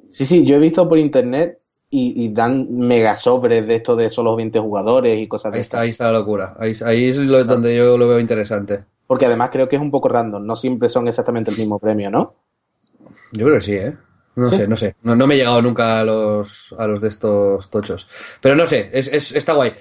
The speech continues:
Speaker 2: Uy, además de, de esto, ¿no? De, del, del Foot Draft y tal, que está chulo,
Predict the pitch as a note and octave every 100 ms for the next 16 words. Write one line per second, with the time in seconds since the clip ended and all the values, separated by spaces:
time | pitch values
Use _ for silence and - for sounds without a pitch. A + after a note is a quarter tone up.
0 | - - E3+ C#3+ C3+ D#3 D#3 F#3+ E3 C#3+
1 | C3+ C#3 C#3 B2 C3+ E3 C3 A#2+ A#2 A2+
2 | A2+ A2 G#2+ A#2+ G#2+ A#2+ C#3 C#3 D3 C#3+
3 | C3 D3 C#3 D3+ D#3 F3+